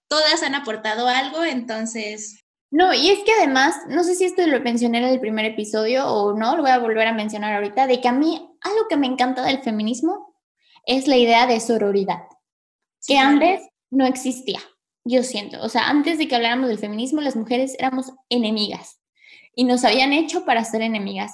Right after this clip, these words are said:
Speaker 2: Entonces, ahorita es, entiendo tu opinión, entiendo tu contexto, porque además, repetimos, el tipo de feminista que eres viene de tus experiencias, de lo que has vivido. Esto es súper importante.
Speaker 1: Sí.
Speaker 2: ¿No? Eso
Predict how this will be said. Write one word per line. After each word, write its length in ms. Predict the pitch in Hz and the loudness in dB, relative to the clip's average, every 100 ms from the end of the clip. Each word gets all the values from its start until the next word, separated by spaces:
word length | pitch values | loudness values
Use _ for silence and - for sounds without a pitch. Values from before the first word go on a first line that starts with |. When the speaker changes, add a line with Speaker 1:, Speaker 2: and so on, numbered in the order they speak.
| - | -2
Speaker 2:
Entonces, 340 | 320 381 415 480 | 0 0 -2 -2
ahorita 340 | - 330 320 381 - - - | -2 -2 2 0 0 -10 -6
es, 220 | 247 - | -6 -6
entiendo 380 | 226 240 294 370 | -2 2 2 2
tu 60 | 349 | 0
opinión, 400 | 247 226 208 247 - | -4 -4 -2 -2 0
entiendo 320 | 262 349 440 | 2 2 2
tu 100 | 381 | 2
contexto, 420 | 247 285 - 254 | 2 0 -2 -4
porque 200 | - - | -2 -2
además, 200 | 330 415 453 | 0 0 -2
repetimos, 680 | 294 233 233 311 381 233 - _ - | -2 0 0 -2 -4 -6 -8 _ -6
el 180 | 247 247 | -6 -2
tipo 220 | 370 466 | -2 4
de 80 | 453 | 4
feminista 600 | 320 254 247 277 285 311 262 | 4 2 2 2 2 -2 0
que 140 | 220 | 0
eres 200 | 247 285 | 0 0
viene 220 | 294 349 359 | 0 2 2
de 260 | 262 - - | 0 -4 -2
tus 320 | 294 349 349 - | 2 2 0 -4
experiencias, 1080 | 320 - 262 247 269 311 349 330 240 208 214 | -6 -2 2 2 2 2 0 -2 -6 -6 -4
de 180 | 233 | 0
lo 180 | 254 269 | 2 2
que 100 | 349 | 2
has 200 | 370 403 - 302 | 0 0 -2 4
vivido. 500 | 320 339 359 294 277 | 6 6 2 -2 -4
Esto 200 | 302 359 | -6 -8
es 200 | - - | -10 -4
súper 220 | 359 392 | -2 0
importante. 680 | 392 320 - 320 302 226 214 _ _ _ _ _ | 0 -2 -8 -8 -8 -8 -12 _ _ _ _ _
Speaker 1:
Sí. 260 | - 262 254 | -14 -8 -4
Speaker 2:
¿No? 80 | 339 392 | -2 -2
Eso 100 | 381 | -2